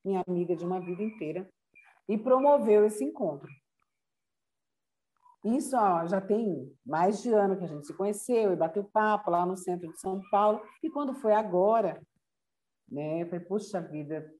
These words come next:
será que Moisés aceitaria fazer essa participação para me apresentar, apresentar o, o Resplandecer em homenagem à Clara?" E ele aceitou e foi emo-, foi emocionante demais para mim. Eu já entrei,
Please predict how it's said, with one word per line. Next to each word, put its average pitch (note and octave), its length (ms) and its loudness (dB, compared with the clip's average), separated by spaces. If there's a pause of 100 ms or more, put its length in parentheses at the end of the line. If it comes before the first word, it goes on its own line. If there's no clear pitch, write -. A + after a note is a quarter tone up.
(100)
será E3+ 220 2
que F#3 120 -6
Moisés F3+ 480 -2
aceitaria F3+ 960 0
fazer E3+ 380 -6
essa F3+ 200 -4
participação F3 680 -8
para E3+ 160 -4
me F3+ 160 -2
apresentar, G3 920 -4 (500)
apresentar E3+ 540 0
o, E3+ 200 -2 (160)
o D#3 60 -10
Resplandecer F#3 880 0
em F#3 100 0
homenagem F3+ 600 -2
à D#3+ 60 -8
Clara?" F3 520 -4 (540)
E E3 80 -2
ele E3+ 160 2
aceitou E3+ 880 -2
e F3 100 -4
foi E3+ 240 -4
emo-, E3+ 400 -4
foi G3+ 140 0
emocionante E3+ 760 -6
demais C#3 440 -8
para - 180 -16
mim. D3+ 360 -10 (440)
Eu D3 180 -4
já D#3 160 -4
entrei, F3 640 -2